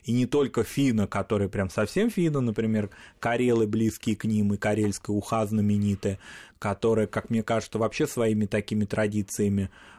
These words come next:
а, в большей степени стала известна в Скандинавии, чем у нас. Вот очень интересные такие у нас стереотипы, когда много из достояния нашего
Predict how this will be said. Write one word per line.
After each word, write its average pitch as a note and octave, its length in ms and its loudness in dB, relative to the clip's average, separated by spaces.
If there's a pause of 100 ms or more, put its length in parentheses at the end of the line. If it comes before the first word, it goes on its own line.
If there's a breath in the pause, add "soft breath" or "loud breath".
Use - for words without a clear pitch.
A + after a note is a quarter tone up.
(120)
а, G2+ 440 0
в G#2 200 -4
большей B2 440 0
степени A2 420 -2
стала G#2+ 400 0
известна G#2+ 460 0
в - 40 -10
Скандинавии, A#2+ 640 0
чем A#2+ 280 0
у B2+ 60 2
нас. G#2+ 220 0
Вот G#2 160 -2
очень C#3+ 280 0
интересные C3+ 460 0
такие A#2 240 -2
у A#2+ 40 0
нас A#2 160 0
стереотипы, B2 500 0
когда A#2 320 -2
много B2+ 380 2
из A2 160 0
достояния C#3+ 600 2
нашего A#2 420 -2